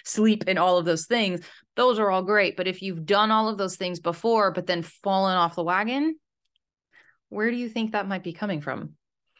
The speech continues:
It's probably coming from a belief in some way, shape, or form. I, I do hear this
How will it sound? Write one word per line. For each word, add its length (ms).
It's 100
probably 480
coming 260
from 420
a 120
belief 360
in 120
some 180
way, 140
shape, 220
or 40
form. 380
I, 180
I 160
do 300
hear 400
this 220